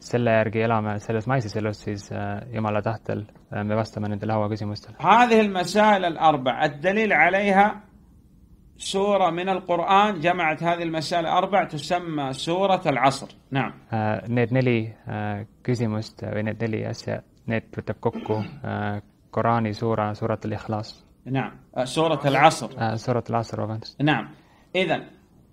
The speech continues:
Speaker 2: الدرس، هذا الدرس في مسائل أربعة.
Speaker 1: Selles, äh, tunnis on neli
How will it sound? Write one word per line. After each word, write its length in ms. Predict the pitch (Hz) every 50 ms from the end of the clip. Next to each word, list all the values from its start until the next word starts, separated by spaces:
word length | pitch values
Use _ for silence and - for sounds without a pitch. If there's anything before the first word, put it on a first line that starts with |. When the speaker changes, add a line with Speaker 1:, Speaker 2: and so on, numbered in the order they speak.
| _ _ -
Speaker 2:
الدرس، 760 | 139 143 147 143 143 196 208 214 185 147 - - - - _ _ _ _ -
هذا 300 | 151 170 180 190 185 180
الدرس 580 | 175 151 156 185 202 214 214 - - - - - - - -
في 320 | 170 180 196 208 208 208 - - - -
مسائل 840 | 156 156 156 151 - 175 185 190 190 190 185 180 190 190 180 165 - 160
أربعة. 380 | 160 147 120 113 110 - - - - _ - - _ _ _ _ _
Speaker 1:
Selles, 400 | - - 120 120 117 110 107 -
äh, 300 | 110 110 110 110 107 104 -
tunnis 280 | - 120 117 110 - 107
on 80 | 110
neli 360 | 120 120 113 110 107 110 107